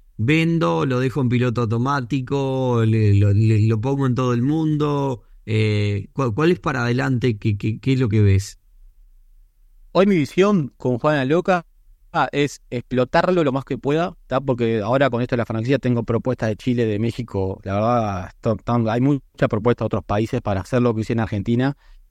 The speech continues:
Speaker 2: pero también nosotros estamos aguantándola un poquito porque queremos ver cómo, cómo explota en Argentina, porque, tá, cada país nuevo es,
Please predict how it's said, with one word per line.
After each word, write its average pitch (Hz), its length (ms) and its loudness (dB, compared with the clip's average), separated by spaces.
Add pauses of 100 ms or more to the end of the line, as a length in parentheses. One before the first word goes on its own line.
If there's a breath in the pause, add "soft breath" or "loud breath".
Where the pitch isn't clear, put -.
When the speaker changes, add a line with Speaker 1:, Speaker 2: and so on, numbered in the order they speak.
(280)
Speaker 2:
pero 139 160 2
también 139 220 2
nosotros 190 380 0
estamos 156 460 -2
aguantándola 151 720 0
un 147 80 -2
poquito 160 440 -2
porque 131 360 -4
queremos 127 240 0
ver 151 100 0
cómo, 135 240 -2
cómo 143 220 -2
explota 139 280 -2
en 123 60 -2
Argentina, 139 540 0
porque, 107 300 -4
tá, 127 180 -2
cada 135 340 -2
país 123 380 0
nuevo 131 400 2
es, - 240 -10